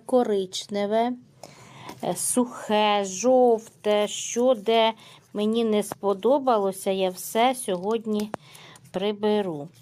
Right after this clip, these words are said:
Можливо, завтра при пересадці треба буде іще щось прибрати. Але в основному я хочу зробити сьогодні отаку стрижку йому,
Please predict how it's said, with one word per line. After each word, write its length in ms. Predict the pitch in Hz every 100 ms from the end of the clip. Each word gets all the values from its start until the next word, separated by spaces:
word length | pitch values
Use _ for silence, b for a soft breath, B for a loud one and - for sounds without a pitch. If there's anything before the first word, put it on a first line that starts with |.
| B B B B
Можливо, 580 | 214 240 262 302 277 247
завтра 460 | 254 294 277 254
при 220 | 247 247 247
пересадці 800 | 254 247 247 - 302 294 - 220
треба 400 | 240 254 240 226
буде 400 | 240 247 240 240
іще 560 | 240 - - 262 247 196
щось 560 | - - 202 180 - -
прибрати. 800 | 185 190 175 165 131 - - 113 B B B B B
Але 680 | - 190 196 226 240 254 233 - _
в 180 | 185 202
основному 760 | 214 214 214 208 220 285 330 -
я 200 | - 202
хочу 400 | 196 240 226 214
зробити 640 | 190 196 196 220 262 254 214
сьогодні 640 | - 196 208 247 233 208
отаку 720 | 208 208 190 180 - 240 254 247 - B B B B B -
стрижку 920 | - - - 247 320 339 - - 220
йому, 540 | 202 202 196 190 190